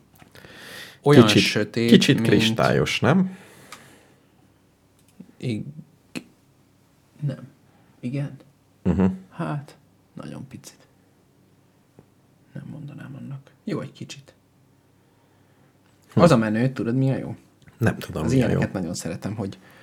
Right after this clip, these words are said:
Speaker 1: ha így mozgatod,
Speaker 2: Akkor folyik?
Speaker 1: folyik, de ilyen lassan. Tehát
Speaker 2: Mhm.
Speaker 1: a, a, a,
Speaker 2: Mhm.
Speaker 1: ahogy így pörgeted, mint egy boros porrat, csak lassú mozdulatokkal.
Speaker 2: Kérek, kérek,
Speaker 1: Jó van, ne
Speaker 2: kérek.
Speaker 1: dumáljál, mi?
Speaker 2: A savasság, édesség. És ellapoztam. Mi, mi volt még?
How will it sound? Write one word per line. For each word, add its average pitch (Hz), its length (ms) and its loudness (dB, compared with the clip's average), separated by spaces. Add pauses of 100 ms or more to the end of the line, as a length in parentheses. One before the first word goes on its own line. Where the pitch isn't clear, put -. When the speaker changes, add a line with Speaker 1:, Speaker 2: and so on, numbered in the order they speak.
Speaker 1:
ha - 160 -2
így 107 100 0
mozgatod, 117 680 4 (220)
Speaker 2:
Akkor - 500 0
folyik? - 560 -4
Speaker 1:
folyik, 139 340 6
de 113 120 4
ilyen 117 220 8
lassan. - 480 4 (320)
Tehát 98 220 0
Speaker 2:
Mhm. 110 100 4
Speaker 1:
a, 107 300 -2 (120)
a, 98 80 -6 (200)
a, 98 120 -2
Speaker 2:
Mhm. 95 200 -2
Speaker 1:
ahogy 113 220 0
így 117 160 0
pörgeted, 110 480 2
mint 104 160 -6
egy 104 120 -4
boros 92 260 -4
porrat, 110 300 0
csak - 140 -6
lassú 113 280 -2
mozdulatokkal. 98 760 -6
Speaker 2:
Kérek, 107 720 4
kérek, 101 520 4
Speaker 1:
Jó 139 140 4
van, 123 120 4
ne 113 80 2
Speaker 2:
kérek. 104 160 8
Speaker 1:
dumáljál, 90 380 4
mi? 147 220 -2 (800)
Speaker 2:
A - 40 -8
savasság, 95 640 4
édesség. 85 720 2 (180)
És - 260 -4
ellapoztam. 78 840 -2
Mi, 87 200 0
mi 92 120 2
volt 131 300 2
még? - 280 -6